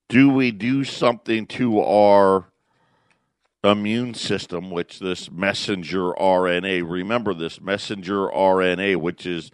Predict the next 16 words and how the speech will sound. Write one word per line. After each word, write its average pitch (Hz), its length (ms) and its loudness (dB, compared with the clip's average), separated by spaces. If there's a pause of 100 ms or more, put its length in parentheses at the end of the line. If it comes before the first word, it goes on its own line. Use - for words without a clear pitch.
(280)
the 87 320 -6
technology 95 1300 -4 (440)
behind 107 1000 -4 (120)
this 82 320 -6
vaccine. 80 720 -6 (580)
It's - 160 -20
never 95 260 -2
been 131 200 0
used 110 300 -6
before. 80 460 -12 (1600)
And 135 140 -12
let's, 196 320 -2 (340)
let's - 240 -16
not 240 240 -4 (100)
kid 127 300 0
ourselves. - 800 -10